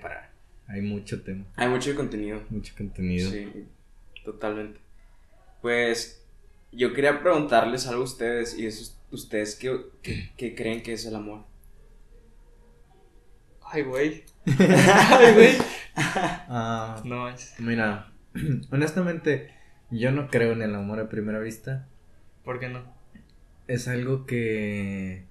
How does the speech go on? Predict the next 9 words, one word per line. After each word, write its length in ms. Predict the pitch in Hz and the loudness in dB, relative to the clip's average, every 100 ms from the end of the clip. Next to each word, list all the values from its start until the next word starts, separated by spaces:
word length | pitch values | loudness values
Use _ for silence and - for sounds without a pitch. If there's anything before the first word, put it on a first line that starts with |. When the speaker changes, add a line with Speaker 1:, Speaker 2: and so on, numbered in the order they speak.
| - - - - - | -20 -20 -20 -14 -2
Speaker 1:
obviamente 440 | 127 143 147 139 | 0 2 0 -2
está 180 | 139 135 | -2 0
la 120 | 135 | 0
atracción 500 | 135 120 - 120 123 | 0 -2 -4 -6 -6
visual, 640 | 123 - 107 107 117 131 - - | -8 -8 -6 -4 -6 -10 -16 -20
atracción 480 | 92 92 - 101 101 | -14 -14 -10 -10 -6
física, 540 | 107 101 - 117 107 - - - - | -8 -8 -10 -12 -14 -20 -20 -20 -20
Speaker 2:
Ajá. 300 | 101 101 - - - | -18 -18 -20 -20 -4
Speaker 1:
pero 1300 | 110 107 104 104 101 101 98 98 95 95 95 92 | -2 0 0 0 0 -2 -2 -4 -4 -4 -4 -6